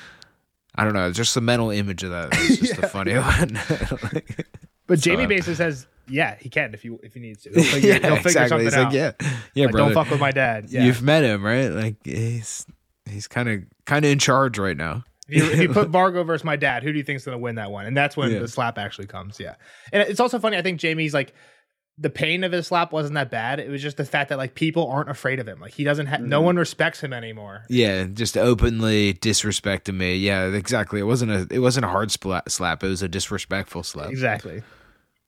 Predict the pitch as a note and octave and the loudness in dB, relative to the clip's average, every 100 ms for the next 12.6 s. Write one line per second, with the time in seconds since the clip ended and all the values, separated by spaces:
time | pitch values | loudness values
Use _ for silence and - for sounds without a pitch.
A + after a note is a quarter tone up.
0 | _ D3+ F3+ G3 F#3 D#3+ D3 C3 G2+ - | _ 4 4 4 0 -4 -6 -8 -14 -14
1 | C#3+ C3+ B2 _ C#3+ C#3 C3 - D#3+ D#3 | -12 -10 -12 _ -6 -4 -4 -4 0 2
2 | D3 C3+ C3 C3 C3+ C#3 C3+ C3+ C3+ C3+ | 2 0 2 4 4 4 6 6 6 2
3 | C#3 C3+ - C3+ B2+ B2 A#2 C#3+ C#3 C3 | 0 -2 -4 -6 -4 -6 -4 0 0 0
4 | B2 A#2+ A2+ C3 A#2 A2+ A#2 A2 G#2+ G2 | -2 -2 0 0 -2 -2 -6 -6 -8 -12
5 | - - - - C3+ - A#2 A#2 A#2+ A2+ | -16 -20 -20 -2 0 0 -2 -2 -4 -4
6 | A2+ C#3+ F#3 F#3+ - _ _ _ _ _ | -4 0 0 0 -4 _ _ _ _ _
7 | _ _ _ D3 F3 - A3 A3+ G#3+ F#3+ | _ _ _ 0 2 4 4 4 4 4
8 | F#3 G3+ G#2+ G#2+ B2+ D#3 F3+ G3 G3 C3+ | 6 4 2 -2 -4 -2 -2 -2 -2 2
9 | A#2+ A2+ A#2+ A#2 B2+ A2+ - B2 C3 - | 4 4 2 -2 -6 -6 -2 0 0 -2
10 | A#2 A#2 A#2 A2 A2 G#2+ A2+ - _ _ | -10 -2 0 2 0 -2 -8 -14 _ _
11 | _ A#2 A#2+ A2 A#2 A#2 A2 - G#2 - | _ -4 -2 0 -2 -2 -6 -8 -10 -8
12 | F#2+ F#2 F#2 F2+ F2+ | -8 -8 -8 -10 -12